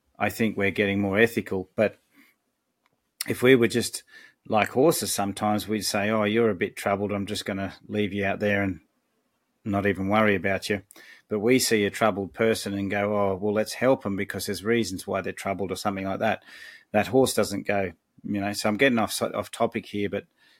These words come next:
I think it's an important subject to do with anxiety and, um, and, and, and, and why horses do certain things. So, so I think he's, by the feel of it, he's defending his, his little comfortable thing that he may,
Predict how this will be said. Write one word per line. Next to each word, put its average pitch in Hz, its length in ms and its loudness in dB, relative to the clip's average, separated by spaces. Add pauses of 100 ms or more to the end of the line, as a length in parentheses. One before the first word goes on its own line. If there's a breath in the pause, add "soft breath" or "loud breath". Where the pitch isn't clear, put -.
(160 soft breath)
I 117 80 -8
think 151 160 0
it's - 120 -2
an 107 40 -4
important 101 360 -2
subject 98 480 -2
to 90 80 -8
do 104 180 -2
with 98 120 0
anxiety 98 560 2
and, 92 140 -4 (640 loud breath)
um, 98 580 2 (500)
and, 107 200 0
and, 95 320 -2 (100)
and, 101 200 -2
and 101 200 -2
why 101 220 4
horses 95 360 -2
do 123 180 2
certain 101 340 0
things. 98 340 -6
So, 95 240 -2 (440 loud breath)
so 107 280 4
I 127 80 4
think 180 220 0
he's, 127 220 0 (200)
by 117 80 4
the 104 80 -2
feel 147 260 6
of 113 60 4
it, 101 80 -4
he's 95 100 -4
defending 101 580 -2
his, 95 340 -4
his 95 240 -10
little 107 160 0
comfortable 101 580 -4
thing 101 380 -2
that 107 160 -2
he 156 160 0
may, 143 280 4